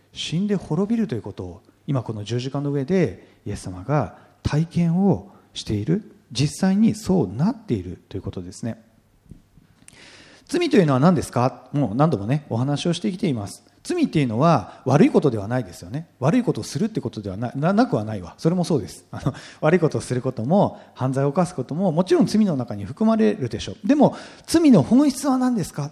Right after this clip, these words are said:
聖書は何て言っていますか？それは神を認めようとしないって。神様と関わりなく生きるということですよね。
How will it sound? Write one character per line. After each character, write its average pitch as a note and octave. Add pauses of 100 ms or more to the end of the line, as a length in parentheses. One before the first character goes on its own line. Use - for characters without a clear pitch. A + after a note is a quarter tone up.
聖 -
書 G3+
は C#3+
何 A#3+
て G#3
言 D3
っ -
て -
い B2
ま A2+
す -
か？ D#3+ (640)
そ C#3+
れ D3
は F3
神 A#3+
を B2+
認 B2+
め A#3
よ B3
う B3
と -
し -
な G3+
い G3
っ -
て。 - (360)
神 C4
様 G3+
と C3+
関 -
わ C4
り B3+
な C4
く D3
生 C#3
き -
る D#3+
と -
い -
う -
こ G#2+
と G2
で F2+
す -
よ A2
ね。 D#3